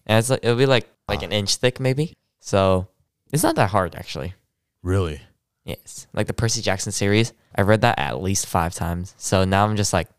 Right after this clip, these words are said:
Speaker 1: "Flip. Okay, I'm done."
Speaker 2: Huh.
Speaker 1: <laughs> Yes.
Speaker 2: That's actually quite nice. I think I will give that a shot.
Speaker 1: Yes.
Speaker 2: Yeah, thanks for sharing, intern one.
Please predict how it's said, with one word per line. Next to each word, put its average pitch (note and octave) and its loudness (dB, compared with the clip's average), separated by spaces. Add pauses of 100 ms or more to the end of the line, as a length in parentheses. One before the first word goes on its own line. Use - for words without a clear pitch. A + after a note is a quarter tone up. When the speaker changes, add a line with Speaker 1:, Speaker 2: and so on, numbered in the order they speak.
(180)
Speaker 1:
"Flip. - -10 (100)
Okay, G#2+ -4
I'm F2 -4
done." F2 -8 (300)
Speaker 2:
Huh. F3 2
Speaker 1:
<laughs> - -10
Yes. - -4 (320)
Speaker 2:
That's - -10
actually F#3+ -4
quite G2+ -4
nice. - -8 (200)
I G2+ -10
think D3 -4
I B2 2
will G2+ 2
give F2 -4
that D2+ -4
a D2 -10
shot. - -10 (300)
Speaker 1:
Yes. - -4 (320)
Speaker 2:
Yeah, A2+ -6
thanks B2 -4
for A2+ -4
sharing, F#2+ -4
intern C#2+ -12
one. D2 -10